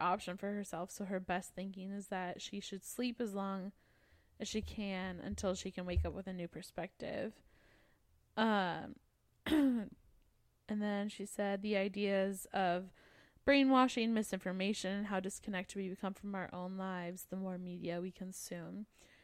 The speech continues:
If there is any intentional point to the book," she explained, "it was that she wanted people to spend some time in their own mind and then put the book down and maybe feel a little bit different." I said,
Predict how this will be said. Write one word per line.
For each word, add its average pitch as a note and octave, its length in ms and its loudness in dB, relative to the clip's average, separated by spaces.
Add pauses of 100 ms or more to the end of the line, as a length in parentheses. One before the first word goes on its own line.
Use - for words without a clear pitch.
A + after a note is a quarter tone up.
(180)
If G#3 140 0
there G#3+ 160 4
is G#3+ 200 0
any G3+ 320 0
intentional F#3+ 720 -4
point F#3+ 440 -6
to F#3 100 -4
the F#3 140 0
book," F3+ 340 0
she - 160 -8
explained, F3 720 -6 (220)
"it F#3+ 100 0
was F#3+ 160 0
that F3+ 340 0
she - 160 -10
wanted F#3+ 300 -2
people F#3+ 320 -2
to F#3+ 100 -2
spend F#3+ 440 -6
some G#3 160 -8
time F#3 320 -4 (160)
in G3+ 100 -4
their F3 220 -2
own G#3+ 260 0
mind F#3 440 0 (800)
and G#3+ 160 2
then F#3+ 180 0
put G3 200 -2
the F#3+ 60 -2
book G3 280 -2
down F3 340 -2
and F#3 140 -6
maybe F3+ 240 -4
feel E3 280 -4
a C#3 40 2
little E3+ 160 2
bit G3 240 -4
different." G1+ 440 -8 (1500)
I B3 100 4
said, A3+ 360 4